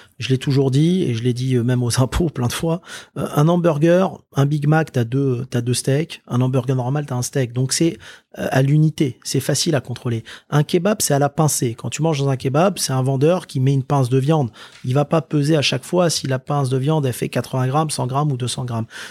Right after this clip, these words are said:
Donc il est très difficile de contrôler la marge d'un kebab.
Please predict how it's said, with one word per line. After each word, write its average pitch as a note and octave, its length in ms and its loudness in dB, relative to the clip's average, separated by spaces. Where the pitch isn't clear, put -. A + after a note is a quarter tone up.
Donc D3+ 400 2
il D#3 120 4
est D#3 140 2
très G3 180 2
difficile D#3+ 540 0
de C3 60 2
contrôler D3+ 500 -2
la B2+ 140 0
marge C3 360 -4
d'un C#3 100 -6
kebab. A2 300 -10